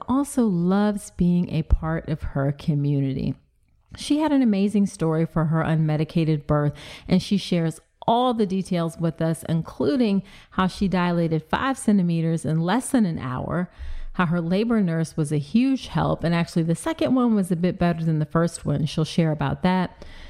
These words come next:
She talks about how she ended up actually choosing to get an episiotomy, some of the struggles she had with breastfeeding, as well as how she, her husband, and her baby got covid after birth.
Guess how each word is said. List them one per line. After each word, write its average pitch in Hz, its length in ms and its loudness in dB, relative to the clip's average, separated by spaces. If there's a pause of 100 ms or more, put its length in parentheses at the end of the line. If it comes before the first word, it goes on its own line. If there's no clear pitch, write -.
(300)
She - 200 -2
talks 226 280 0
about 208 180 0
how 202 120 2
she 196 160 -2
ended 185 220 2
up 175 120 -2
actually 175 340 -2
choosing 233 560 0
to 190 100 -4
get 160 160 0
an 151 140 0
episiotomy, 170 880 0 (360)
some 175 240 0
of 151 100 -2
the 160 100 2
struggles 180 440 0
she 175 160 0
had 151 220 0
with 143 200 -4
breastfeeding, 147 800 0
as 165 180 0
well 196 160 2
as 226 120 -2
how 202 180 2
she, 220 300 0
her 202 140 2
husband, 185 360 0
and 170 100 2
her 175 120 2
baby 175 520 0 (300)
got 185 260 0
covid 185 600 -2
after 147 340 -2
birth. - 380 -4